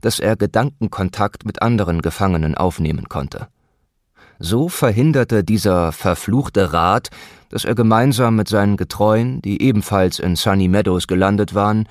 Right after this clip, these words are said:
neue Pläne schmiedete. Sicher war den Ratsmitgliedern klar, dass er sie vernichten würde dafür, dass sie seine Pläne durchkreuzt und ihn hierher verbannt hatten. Doch heute war irgendetwas anders.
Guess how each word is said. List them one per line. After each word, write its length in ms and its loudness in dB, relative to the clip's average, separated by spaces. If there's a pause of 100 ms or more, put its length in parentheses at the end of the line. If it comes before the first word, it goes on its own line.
(160)
neue 400 2
Pläne 460 0
schmiedete. 540 -10 (1300)
Sicher 380 2
war 100 2
den 140 0
Ratsmitgliedern 760 0
klar, 320 0 (200)
dass 160 -2
er 140 0
sie 160 0
vernichten 640 -2
würde 300 0
dafür, 460 0
dass 160 -2
sie 120 -4
seine 320 2
Pläne 360 2
durchkreuzt 800 -2
und 160 -4
ihn 100 0
hierher 440 0
verbannt 500 -4
hatten. 320 -10 (2250)
Doch 220 -2
heute 440 0
war 200 -2
irgendetwas 540 -2
anders. 520 -8